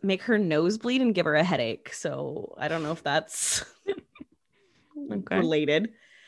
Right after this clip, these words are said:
Speaker 1: Uh, one time they tried putting, like, iron spikes on her lap when she was sitting down. Not too sure why. Not too sure what that means.
Speaker 2: Mm-hmm.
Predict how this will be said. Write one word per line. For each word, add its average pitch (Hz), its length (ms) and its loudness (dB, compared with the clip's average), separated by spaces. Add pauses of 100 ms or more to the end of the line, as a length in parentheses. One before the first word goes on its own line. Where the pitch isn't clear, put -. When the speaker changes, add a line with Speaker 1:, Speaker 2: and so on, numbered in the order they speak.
(600)
Speaker 1:
Uh, 208 260 8
one 233 200 8
time 262 240 8
they 240 80 6
tried 214 260 4
putting, 202 220 2
like, 180 240 2
iron 165 320 0
spikes - 500 -2
on 175 120 -2
her 165 180 -2
lap - 460 -2
when 208 80 -2
she 190 160 -8
was 170 100 -8
sitting 160 300 -6
down. 151 440 -4
Not 147 160 -10
too 151 120 -8
sure 160 200 -6
why. 151 300 2
Not 180 240 -6
too 175 80 -8
sure 156 180 -6
what 143 100 -6
that 110 140 0
means. 143 420 -2
Speaker 2:
Mm-hmm. 196 480 -4